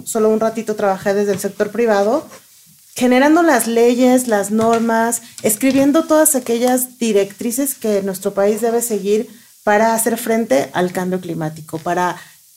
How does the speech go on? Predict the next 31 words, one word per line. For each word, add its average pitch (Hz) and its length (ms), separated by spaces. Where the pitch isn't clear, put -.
minorizar 226 720
sus 269 240
impactos 214 600
y 220 100
para 196 220
adaptarse 196 680
a 143 80
las 165 160
cosas, 175 360
a 160 60
las 165 120
consecuencias 170 540
que 226 140
ya. 226 240
Entonces, 214 260
en 240 60
este 254 200
trabajo, 247 680
afortunadamente, 220 800
he - 20
podido 214 320
representar 208 480
a 208 80
México 226 420
en 220 60
negociaciones 214 560
internacionales 214 800
porque 208 240
es 214 100
un 233 120
tema 226 320